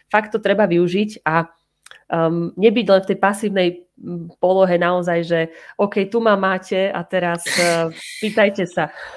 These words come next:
Speaker 2: Áno, presne to som chcela aj doplniť, že je veľmi dôležité sa pýtať a teda presne to opäť, eh, pramení z tej našej hodnoty, že takisto keď, eh,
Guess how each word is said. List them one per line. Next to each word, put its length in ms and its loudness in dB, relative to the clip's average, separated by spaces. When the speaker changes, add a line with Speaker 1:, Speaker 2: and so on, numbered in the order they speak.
Speaker 2:
Áno, 360 2
presne 400 2
to 80 -6
som 160 -6
chcela 240 0
aj 160 -4
doplniť, 400 -10
že 160 -4
je 80 -6
veľmi 240 -10
dôležité 560 -10
sa 160 -12
pýtať 680 -4
a 160 -10
teda 400 -10
presne 320 -10
to 120 -10
opäť, 360 -14
eh, 40 -8
pramení 360 -6
z 120 -18
tej 80 -10
našej 320 -12
hodnoty, 800 -10
že 320 -2
takisto 400 -6
keď, 220 -10
eh, 360 -4